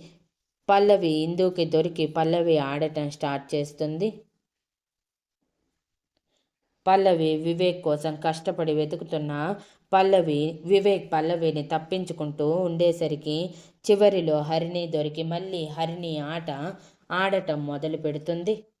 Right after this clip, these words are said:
హరిణి ఆట మధ్యలో ఉంది అనగానే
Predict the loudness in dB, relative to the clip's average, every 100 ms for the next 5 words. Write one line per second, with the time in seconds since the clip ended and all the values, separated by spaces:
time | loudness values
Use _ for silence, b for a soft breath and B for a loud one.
0 | _ _ _ _ _ _ _ _ _ _
1 | _ _ _ _ _ _ _ _ _ 2
2 | 4 4 2 0 0 0 -2 -2 0 2
3 | 2 4 2 -2 0 0 0 -2 -2 -2
4 | -2 -2 -6